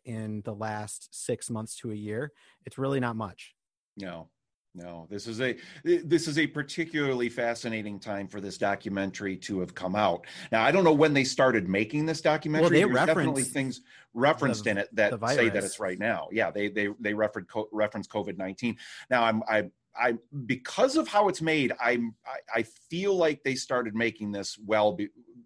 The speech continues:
Speaker 2: well before covid nineteen,
Speaker 1: Yeah.
Speaker 2: because they have reenactment scenes where there are actors together in a room doing
Speaker 1: Pretty famous
Speaker 2: stuff.
Speaker 1: actors, too.
Speaker 2: And you know what? That's, I, I, I, I wanna say, uh, a couple of things about the documentary itself that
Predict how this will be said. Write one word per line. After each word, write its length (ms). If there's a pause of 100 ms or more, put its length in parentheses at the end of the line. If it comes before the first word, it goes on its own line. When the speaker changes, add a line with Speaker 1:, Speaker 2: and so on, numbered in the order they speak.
(120)
Speaker 2:
well 240
before 380
covid 340
nineteen, 340
Speaker 1:
Yeah. 60
Speaker 2:
because 300
they 100
have 160
reenactment 760
scenes 460 (380)
where 180
there 300
are 60
actors 580
together 480
in 140
a 60
room 420
doing 180
Speaker 1:
Pretty 160
famous 380
Speaker 2:
stuff. 120
Speaker 1:
actors, 340
too. 320 (600)
Speaker 2:
And 260
you 100
know 120
what? 300
That's, 220
I, 60
I, 360
I, 20 (120)
I 40
wanna 260
say, 500
uh, 200 (320)
a 40
couple 320
of 140
things 400
about 300
the 80
documentary 800
itself 600
that 220